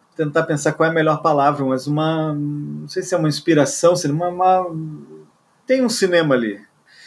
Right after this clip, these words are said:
que nem sempre vai ter, talvez, uma imagem filmada na rua.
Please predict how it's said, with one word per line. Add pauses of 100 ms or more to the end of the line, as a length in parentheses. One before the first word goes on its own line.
(120)
que
nem
sempre
vai
ter,
talvez,
uma
imagem
filmada
na
rua.